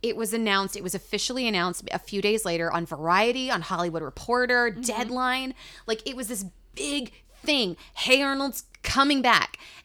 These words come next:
Speaker 1: And, and Craig Bartlett, w-, and then, oh, even before that, when I, when, even before those came out,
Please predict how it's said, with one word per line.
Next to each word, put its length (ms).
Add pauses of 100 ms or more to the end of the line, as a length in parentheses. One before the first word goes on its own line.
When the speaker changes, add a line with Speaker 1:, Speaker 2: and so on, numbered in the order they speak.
(120)
Speaker 1:
And, 480 (220)
and 260
Craig 280
Bartlett, 340
w-, 140
and 160
then, 140 (260)
oh, 160 (840)
even 260
before 380
that, 300 (560)
when 240
I, 220
when, 400
even 220
before 200
those 140
came 220
out, 160